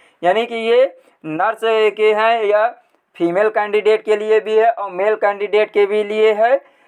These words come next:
और ये कहाँ के, कौन सी वैकेंसी है? न्यूक्लियर पावर कॉरपोरेशन of इंडिया लिमिटेड, यानी कि ये नरवरा एटॉमिक पावर इलेक्ट-, पावर स्टेशन द्वारा रिलीज की गई है वैकेंसी।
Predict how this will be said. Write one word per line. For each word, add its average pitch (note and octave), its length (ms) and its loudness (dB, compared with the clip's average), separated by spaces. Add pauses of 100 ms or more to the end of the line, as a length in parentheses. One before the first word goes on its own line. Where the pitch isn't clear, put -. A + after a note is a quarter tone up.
(160)
और G3 220 0
ये A3 160 -2
कहाँ G#3+ 340 0
के, A#3 240 0
कौन G#3+ 280 -4
सी A3+ 120 -8
वैकेंसी A3 480 0
है? B3+ 280 2 (280)
न्यूक्लियर G3 600 -2
पावर G#3 400 0
कॉरपोरेशन G3 720 -4
of G#3+ 200 -2
इंडिया F#3+ 300 -4
लिमिटेड, F#3 560 -2 (360)
यानी G3 300 0
कि B3 180 0 (1120)
ये A3+ 400 2 (180)
नरवरा G3+ 520 0
एटॉमिक G#3+ 640 -4
पावर G#3+ 360 0
इलेक्ट-, G3+ 600 -4 (220)
पावर G#3 460 0
स्टेशन G3 460 0
द्वारा G3+ 280 0
रिलीज F#3 360 -4
की F#3 160 -4
गई F3 180 0
है E3 80 -2
वैकेंसी। C#3+ 580 -6